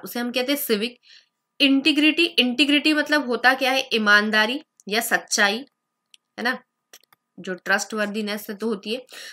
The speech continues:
So उनकी जो इंटीग्रिटी है, जो सच्चाई है, जो ट्रूथफुलनेस है, पॉलिसीज जो है, पॉलिसीज मतलब जो नीतियां है, है ना। अब उन्होंने, अब ये बोला क्या जा रहा है कि जो जितने भी मेजर सोशल मीडिया प्लेटफॉर्म थे, Facebook होगा, Twitter होगा, Instagram, सभी ने क्या किया,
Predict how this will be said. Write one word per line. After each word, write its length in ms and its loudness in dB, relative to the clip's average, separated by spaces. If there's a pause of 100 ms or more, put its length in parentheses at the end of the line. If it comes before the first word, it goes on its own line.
(100)
So 100 -2
उनकी 440 0
जो 220 0
इंटीग्रिटी 640 2
है, 80 4
जो 120 -2
सच्चाई 640 2
है, 180 -4 (220)
जो 80 -2
ट्रूथफुलनेस 840 -2
है, 180 -4 (400)
पॉलिसीज 640 4
जो 120 2
है, 80 2
पॉलिसीज 560 -2
मतलब 280 0
जो 100 0
नीतियां 520 0
है, 200 -6 (180)
है 340 -16
ना। 260 0
अब 160 4
उन्होंने, 360 -2 (260)
अब 160 2
ये 60 -2
बोला 280 2
क्या 200 0
जा 140 0
रहा 80 2
है 60 0
कि 100 -4
जो 160 -4
जितने 320 -4
भी 140 -2
मेजर 500 -2
सोशल 380 -2
मीडिया 300 -2
प्लेटफॉर्म 440 -6
थे, 180 -6
Facebook 420 -8
होगा, 280 -6
Twitter 300 -6
होगा, 180 -6
Instagram, 520 -4
सभी 400 0
ने 100 2
क्या 180 4
किया, 320 -4